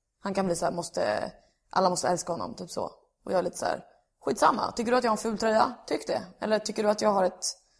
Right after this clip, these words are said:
att jag är en golddigger som bara glider runt? Tyck det, för jag vet ju själv vad jag gör, liksom." Jag känner ju mig själv bäst.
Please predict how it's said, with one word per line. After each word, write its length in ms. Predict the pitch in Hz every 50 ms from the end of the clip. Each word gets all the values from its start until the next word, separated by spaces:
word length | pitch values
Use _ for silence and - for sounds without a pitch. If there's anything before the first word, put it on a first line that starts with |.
| _ _ _ _ _ _
att 160 | - 208 208
jag 140 | 220 208 196
är 60 | 185
en 160 | 190 190 185 165
golddigger 460 | 220 226 233 214 202 226 226 214 214
som 140 | 202 214 220
bara 120 | 220 220
glider 220 | 208 208 202 208
runt? 420 | 208 208 208 208 208 - - _ -
Tyck 240 | - 294 - - -
det, 120 | - -
för 100 | - 202
jag 120 | 226 220
vet 240 | 214 233 220 202 -
ju 40 | 196
själv 240 | - - 208 180 170
vad 100 | 170 165
jag 80 | 165 165
gör, 260 | 170 160 - - - -
liksom." 240 | - - - - - _ _ _ _ _ _ _ _ _ -
Jag 260 | 214 214 208 196 190
känner 200 | - 196 190 190
ju 80 | 180 180
mig 140 | 175 175 170
själv 240 | - 180 175 180
bäst. 380 | 180 - - - - - - -